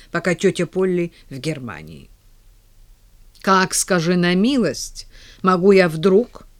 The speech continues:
обернуться к ней и сказать в ответ на всё это: «Отправляйся, пожалуйста, домой. Мне ты здесь не нужна». И что самое нелепое, так это то, что ей никогда не приходит в голову, что она мне здесь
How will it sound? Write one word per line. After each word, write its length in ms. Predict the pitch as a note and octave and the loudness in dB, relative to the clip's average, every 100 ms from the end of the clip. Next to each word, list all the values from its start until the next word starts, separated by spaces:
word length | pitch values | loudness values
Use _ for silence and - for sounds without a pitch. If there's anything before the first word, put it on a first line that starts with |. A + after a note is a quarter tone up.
| - - - | -20 -20 -4
обернуться 720 | F#3+ G3 G3+ G#3+ G#3 F#3+ - | 2 4 4 4 2 -2 -6
к 60 | G#3 | -4
ней 220 | F#3+ F#3 | -2 -2
и 20 | |
сказать 460 | E3+ - E3 F3 E3+ | -2 -4 -2 -4 -2
в 40 | |
ответ 320 | F3 F3 F3 F3+ | -4 -4 -4 -4
на 80 | |
всё 200 | F3 - | -4 -2
это: 280 | F3 E3+ E3 - - _ - - _ _ _ | -2 -4 -8 -12 -20 _ -20 -20 _ _ _
«Отправляйся, 1040 | E3+ F#3 - G3+ G3+ G3+ G#3+ C4+ D#4+ - A#3 | -4 -4 0 2 4 4 4 4 2 -4 0
пожалуйста, 640 | G#3 F3+ F#3 F#3 - F#3+ | 2 2 0 -2 -2 -2
домой. 560 | E3 F3 C#3+ - A#2+ - _ _ _ - | -2 -4 -6 -12 -14 -18 _ _ _ 2
Мне 400 | A3 A3 C#4 E4+ | 4 6 4 0
ты 260 | - A#3+ | 0 2
здесь 420 | F3 D#3+ F3+ E3+ | 2 2 0 0
не 240 | G3 G#3 D4+ | 0 -2 -2
нужна». 640 | F#4+ F4+ G3+ F3+ F3 F3+ - - - - _ _ _ - - - | -4 -4 -2 -2 -2 -4 -12 -20 -20 -20 _ _ _ -20 -20 -12
И 80 | - | -8
что 180 | D#3 D#3+ | -6 -6
самое 500 | - G#3+ C#4 E4+ A#3 | -4 -6 -8 -6 -6
нелепое, 640 | C3 C#3+ A#2 - A#2+ - - - - | -6 -8 -10 -14 -18 -18 -20 -20 -20
так 120 | - E3 | -8 -6
это 160 | E3 | -6
то, 160 | D#3+ D#3+ | -6 -8
что 400 | - E3+ D3 C#3+ - - - | -6 -6 -6 -10 -20 -20 -14
ей 300 | B2+ D#3+ E3 | -8 -4 -2
никогда 480 | E3+ E3 E3 D#3+ | -4 -4 -6 -4
не 120 | E3 E3 | -4 -4
приходит 500 | D#3 - F3 F3 D3+ | -6 -4 -2 -2 -4
в 160 | D3+ | -8
голову, 520 | D#3 G#3 E4 E4 F#3 | 0 2 2 0 -2
что 240 | D3+ - E3 | -6 -4 -4
она 380 | D#3+ E3+ G#3+ C#4 | -2 0 0 0
мне 240 | A3+ E3 | 0 -2
здесь 400 | C3+ C#3+ - | -4 -8 -8